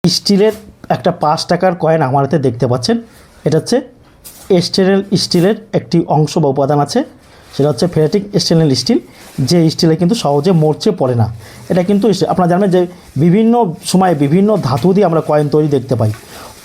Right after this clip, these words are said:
প্রা-, আমরা সোনার কয়েন দেখতে পাই, রূপোর দেখতে পাই, তামা, লোহা,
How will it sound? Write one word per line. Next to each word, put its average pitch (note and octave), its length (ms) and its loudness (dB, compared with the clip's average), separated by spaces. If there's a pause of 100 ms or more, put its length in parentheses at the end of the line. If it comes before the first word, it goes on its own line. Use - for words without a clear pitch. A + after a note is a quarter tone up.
(160)
প্রা-, F3+ 260 0
আমরা E3+ 160 2
সোনার E3+ 280 0
কয়েন E3+ 200 0
দেখতে D#3+ 220 0
পাই, D3 320 0
রূপোর D#3+ 340 0
দেখতে D3+ 240 -2
পাই, C#3+ 240 0
তামা, C#3+ 460 0
লোহা, C#3 540 0